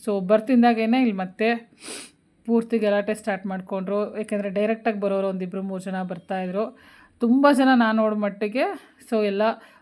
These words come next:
ಆ, ಹೊರಗಡೆನೇ ಪೂಜೆ ಮಾಡ್ಕೊಂಡು ಹೋಗೋರು ಜಾಸ್ತಿ ಜನ ಆದರು.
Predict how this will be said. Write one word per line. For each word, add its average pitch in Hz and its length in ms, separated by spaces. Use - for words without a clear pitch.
ಆ, 208 240
ಹೊರಗಡೆನೇ 208 640
ಪೂಜೆ 220 280
ಮಾಡ್ಕೊಂಡು 190 460
ಹೋಗೋರು 190 380
ಜಾಸ್ತಿ 202 440
ಜನ 196 200
ಆದರು. 185 720